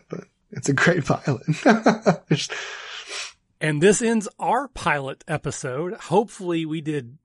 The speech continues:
Speaker 2: anywhere near as good a job as Dave Nutter and the cast and crew did on the first pi-, the pilot episode of Smallville. So, Alan, thank you for joining me. Please, we, we don't have a Patreon for the show, but if you would like to support us,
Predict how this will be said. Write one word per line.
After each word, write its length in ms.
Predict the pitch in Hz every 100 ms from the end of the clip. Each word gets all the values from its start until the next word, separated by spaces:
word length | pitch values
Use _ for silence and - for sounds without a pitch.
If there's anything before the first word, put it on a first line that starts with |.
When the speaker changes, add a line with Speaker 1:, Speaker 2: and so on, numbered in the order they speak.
| -
Speaker 2:
anywhere 400 | 156 156 135 123
near 540 | 127 175 214 151 131
as 180 | 143 123
good 160 | 151
a 40 | 135
job 360 | 120 123 120 120
as 120 | 113
Dave 260 | 131 123
Nutter 320 | 123 123 123 123
and 220 | 123 120
the 60 |
cast 300 | 117 120 113
and 80 | 120
crew 180 | 107 120
did 200 | 113 117
on 220 | - 120
the 80 | 117
first 460 | - - 120 - -
pi-, 200 | 127 127
the 120 | 120
pilot 260 | 127 127
episode 220 | 123 - 123
of 100 | -
Smallville. 460 | 123 120 131 151 - _ _ _ _ _ _ _
So, 180 | - 170
Alan, 300 | 151 180 233
thank 280 | - 185 208
you 200 | 226 254 -
for 180 | _ 196
joining 400 | 151 160 175 220
me. 240 | 233 320 - _ _ _
Please, 300 | - 185 170
we, 140 | 170
we 160 | - 143
don't 320 | 123 170 214
have 600 | 165 190 180 175 143 - _ _ _
a 80 | -
Patreon 680 | 123 165 160 180 156 160 160
for 80 | -
the 120 | 127
show, 540 | - 180 170 170 165 156 _ _ _
but 140 | 135 139
if 120 | 123
you 200 | 151 190
would 120 | 202
like 200 | 196 196
to 100 | 196
support 500 | 180 190 - 220 233
us, 380 | 147 143 - -